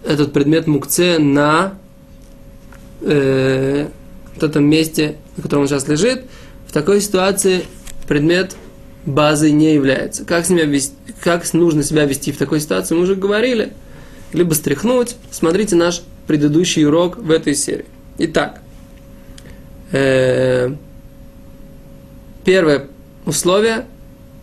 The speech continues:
сознательность, или нужно положить сознательно на предмет для того, чтобы он получил статус базы для мукце. Э, пример,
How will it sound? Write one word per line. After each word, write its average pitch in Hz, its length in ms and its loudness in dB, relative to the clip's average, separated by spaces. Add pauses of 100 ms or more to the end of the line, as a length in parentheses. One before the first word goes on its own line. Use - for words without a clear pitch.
(360)
сознательность, 196 920 0 (500)
или 175 360 0 (1300)
нужно 180 320 2
положить 151 640 0 (280)
сознательно 147 760 0 (1040)
на 143 440 2 (520)
предмет 151 380 2
для 147 100 0
того, 143 160 2
чтобы 143 220 0
он 151 260 2 (280)
получил 147 300 0
статус 139 320 0
базы 135 300 0 (720)
для 139 280 0
мукце. 135 380 -2 (1500)
Э, 135 340 2
пример, 156 640 2